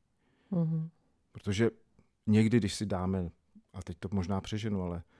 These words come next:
Speaker 2: dáme si na papír všechny ano a všechny ne, a pak je vedle ještě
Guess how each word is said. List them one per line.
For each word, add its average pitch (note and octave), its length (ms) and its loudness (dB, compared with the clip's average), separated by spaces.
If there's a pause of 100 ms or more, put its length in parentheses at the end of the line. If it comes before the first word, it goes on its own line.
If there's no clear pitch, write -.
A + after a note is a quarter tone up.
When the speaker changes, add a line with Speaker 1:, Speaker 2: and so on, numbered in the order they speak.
(120)
Speaker 2:
dáme G2 140 -2
si A2 120 -2
na G#2 140 4
papír G#2 340 -2
všechny G2+ 380 -6
ano G2 560 -2
a - 20 -10
všechny F#2+ 360 -4
ne, F#2 460 -6 (880)
a A2 80 -10
pak - 180 -2
je A2+ 80 4
vedle G#2+ 320 2
ještě A2+ 400 -4